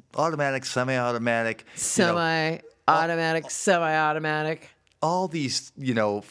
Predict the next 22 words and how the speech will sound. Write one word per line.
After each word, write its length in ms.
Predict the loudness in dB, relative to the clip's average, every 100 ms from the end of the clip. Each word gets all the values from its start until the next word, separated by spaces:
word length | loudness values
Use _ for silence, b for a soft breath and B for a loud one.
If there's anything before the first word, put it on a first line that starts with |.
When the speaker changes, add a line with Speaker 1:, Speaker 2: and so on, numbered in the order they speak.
| -4
Speaker 1:
friggin', 460 | -2 0 -2 -4 -6
you 120 | -4
know, 140 | -2 -2 -6
Corvettes 800 | -6 -2 0 0 2 2 0 -6
that 160 | -4 -4
people 280 | -4 0
are 60 | 0
shooting, 420 | 0 -2 0 0 -2
<laughs> 40 |
you 180 | -2 -2 0
know, 220 | 2 2 -2 B B B
screw 520 | -6 -4 -4 -2 -2
it. 200 | -2 -6 B B B -6
Get 180 | -2 -2 0
rid 180 | -2
of 80 | -2
'em. 220 | -6 -14 -20 _
None 320 | -4 0 2
of 80 | 2
us 160 | -2 -2
need 240 | -2 0
'em, 240 | 0 -2